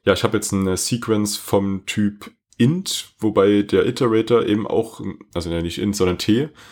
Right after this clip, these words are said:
äh, wobei der Iterator eben auch t sein müsste und der Iterator hat dann wieder, ja, wenn ich t bin, dann ist mein Element t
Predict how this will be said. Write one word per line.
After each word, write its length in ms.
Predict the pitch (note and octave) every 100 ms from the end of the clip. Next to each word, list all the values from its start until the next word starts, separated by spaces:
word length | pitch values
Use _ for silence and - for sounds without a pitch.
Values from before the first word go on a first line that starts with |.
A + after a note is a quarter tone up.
| - _
äh, 200 | G#2 G2
wobei 160 | G2
der 100 | F#2+
Iterator 320 | D2+ A2 G2+ F2+
eben 140 | -
auch 180 | F#2+ -
t 240 | - G#2
sein 200 | G#2 G#2
müsste 300 | G2 A2 C3+
und 100 | G#2+
der 80 | F#2
Iterator 380 | - A#2 A2 G#2
hat 120 | G2+
dann 140 | G2+ G2+
wieder, 220 | G2+ F#2+
ja, 200 | F2 -
wenn 100 | -
ich 180 | - -
t 180 | A#2
bin, 240 | A#2+ B2 A#2+
dann 180 | F#2 -
ist 180 | -
mein 200 | F#2 F#2+
Element 560 | - - A#2+ A#2 - _
t 280 | - A#2+